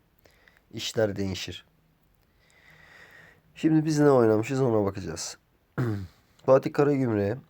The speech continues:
bir sıfır çifte şansına bir on iki vermiş. Benim en güvendiğim oranlardan biri arkadaşlar. Bir on iki oran.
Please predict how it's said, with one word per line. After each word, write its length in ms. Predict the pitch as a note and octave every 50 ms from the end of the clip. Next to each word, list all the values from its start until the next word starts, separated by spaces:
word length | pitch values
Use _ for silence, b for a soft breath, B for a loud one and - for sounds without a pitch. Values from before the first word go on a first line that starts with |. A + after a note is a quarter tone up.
| _ _ -
bir 160 | B2 C3+ C3
sıfır 240 | - - B2+ B2 B2
çifte 320 | - - A#2 - - B2+
şansına 500 | - - A#2 A2 G#2+ - - B2 B2 A#2+
bir 120 | C3+ B2
on 180 | D#2+ D2+ G#2+ G#2
iki 200 | F#2+ - - F#2+
vermiş. 380 | F2+ E2 D#2 D#2 - - - - -
Benim 240 | A2+ B2 C3+ C3+ C#3+
en 80 | C#3+
güvendiğim 540 | C#3 C3 B2 A#2+ A#2 A2+ A2+ A2+ A#2 A#2+ A2+
oranlardan 600 | G#2+ G#2 G#2 G#2+ G#2 G#2 G#2 G2 G2+ G#2+ G#2 G2
biri 100 | G2 F#2+
arkadaşlar. 500 | F2+ E2 - F2 E2 - - - E2+ - -
Bir 140 | - C3+ C3+
on 140 | B2+ A#2+
iki 200 | A2+ A2 - A#2
oran. 220 | A2 G#2+ G2 F#2